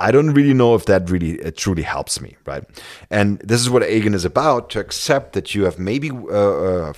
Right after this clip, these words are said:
you walked the wrong path and that you have to go back, right?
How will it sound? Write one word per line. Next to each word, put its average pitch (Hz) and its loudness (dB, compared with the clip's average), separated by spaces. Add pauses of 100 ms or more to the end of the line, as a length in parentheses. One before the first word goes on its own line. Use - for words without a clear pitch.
(100)
you 92 -8
walked 98 2
the 123 -2
wrong 98 0
path 82 -4 (380)
and 92 -4
that 90 -4
you 87 -4
have 107 -4
to - -8
go 76 -6
back, - -14
right? - -16